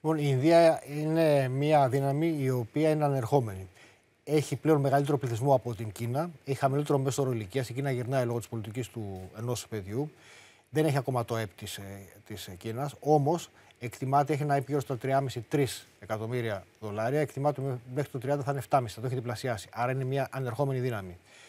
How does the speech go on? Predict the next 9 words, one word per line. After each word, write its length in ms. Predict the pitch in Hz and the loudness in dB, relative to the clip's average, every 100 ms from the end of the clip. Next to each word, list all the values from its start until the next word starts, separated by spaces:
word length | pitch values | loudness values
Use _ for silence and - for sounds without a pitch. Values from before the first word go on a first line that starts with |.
| - - _ - | -20 -20 _ -6
Ε, 80 | 127 120 117 117 107 - | -2 -2 -2 -4 -6 -2
από 300 | 123 139 127 | -2 0 -2
την 140 | 127 | -2
Ινδία 260 | 127 143 165 | 0 2 2
θα 100 | 160 | 0
ξεκινήσει 480 | - 117 147 165 | -2 -2 0 0
ένας 180 | 160 147 | 2 2
διάδρομος 640 | 123 135 127 127 156 147 - _ _ _ _ _ | 4 4 4 0 -2 -4 -12 _ _ _ _ _
εμπορικός, 680 | 139 127 123 107 135 156 | -2 0 0 0 0 0